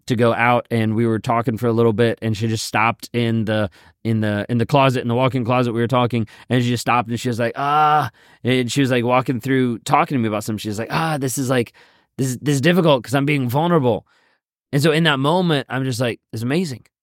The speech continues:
Because, like, I'm holding space and she's becoming more and more vulnerable, more and more open as we continue to dive into each other, how we communicate, how we interact, how we look into each other's eyes when we communicate, when we apologize and don't look away. It's, it's wild.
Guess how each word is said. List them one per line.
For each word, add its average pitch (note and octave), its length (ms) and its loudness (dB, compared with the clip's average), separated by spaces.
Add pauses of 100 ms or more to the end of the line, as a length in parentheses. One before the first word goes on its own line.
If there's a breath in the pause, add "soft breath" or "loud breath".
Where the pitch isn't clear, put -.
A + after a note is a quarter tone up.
(500)
Because, C3+ 260 2
like, C3 160 -2
I'm B2+ 140 -2
holding D3 400 2
space D3+ 480 0
and C3 180 0
she's B2 280 -4
becoming B2+ 440 0
more B2+ 220 2
and A#2+ 80 0
more A2+ 240 0
vulnerable, A#2 460 0
more A#2+ 180 0
and B2 80 2
more A#2+ 180 0
open B2+ 460 2
as A#2+ 220 0
we A2+ 100 0
continue B2+ 460 0
to A#2 360 0 (320 loud breath)
dive B2 320 2
into A#2+ 640 0
each A2+ 220 -6
other, G2+ 260 -4 (680)
how C3 180 2
we C3 160 2
communicate, A#2+ 560 0
how B2+ 100 -2
we B2+ 120 0
interact, A#2+ 680 -2
how C3 160 4
we B2 180 2 (220 loud breath)
look C3+ 260 2
into C#3+ 220 2
each C3+ 160 2
other's A#2+ 300 2
eyes A#2+ 360 0
when A#2 100 0
we A#2+ 120 0
communicate, A#2+ 560 2
when A2+ 120 0
we A2+ 120 0
apologize A#2 760 0
and A2 140 -2
don't B2 160 -2
look B2 180 -2
away. A#2 300 0
It's, - 200 -10
it's C3 200 -6
wild. B2+ 760 -2